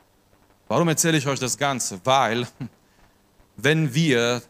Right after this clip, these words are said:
zu der Bibel kommen, wenn wir zum Christentum kommen,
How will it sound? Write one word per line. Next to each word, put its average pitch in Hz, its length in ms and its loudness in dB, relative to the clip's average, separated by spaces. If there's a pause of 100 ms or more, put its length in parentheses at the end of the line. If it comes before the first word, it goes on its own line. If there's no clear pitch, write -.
(460)
zu - 100 -10
der 110 140 -2
Bibel 123 380 2
kommen, 104 420 -4 (1300)
wenn 127 260 -2
wir 127 120 0
zum 117 200 -4
Christentum 113 640 0
kommen, 92 400 -6